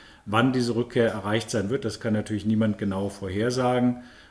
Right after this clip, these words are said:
Aber wir hatten ja eine ganze Reihe von Umfragen durchgeführt in unserer Mitgliedschaft und danach dürfte das in den allermeisten Wirtschaftszweigen vor zwanzig dreiundzwanzig kaum der Fall sein. In den Branchen, die Sie eben angesprochen haben, Werften, Flugzeugbauer,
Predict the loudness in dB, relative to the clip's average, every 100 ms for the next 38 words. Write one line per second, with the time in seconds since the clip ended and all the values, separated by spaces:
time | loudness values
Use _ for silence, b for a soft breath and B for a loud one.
0 | B -4 0 0 0 0 0 0 -2 -4
1 | -4 -4 -6 -6 -10 -8 -8 -6 -4 0
2 | 2 2 2 0 -2 -6 -6 -4 -4 -6
3 | -6 -2 -2 -2 -4 -6 -4 -6 -6 -8
4 | -4 0 0 0 -4 -4 -6 -6 -6 -6
5 | -6 -4 -2 0 0 -2 -4 -4 -4 -6
6 | -8 -8 -8 -4 -2 -2 -4 B B -8
7 | -6 -4 -4 -4 -4 -8 -10 -6 -4 -4
8 | -4 -6 -8 -12 -8 -6 -6 -8 -6 -4
9 | -2 -2 0 0 -2 -4 0 -2 0 -2
10 | 0 -2 -4 -6 -8 -6 -6 -4 -6 -6
11 | -10 -6 -4 -4 -4 -4 -4 -4 -6 -8
12 | -8 -8 -10 -6 -8 -4 -2 -2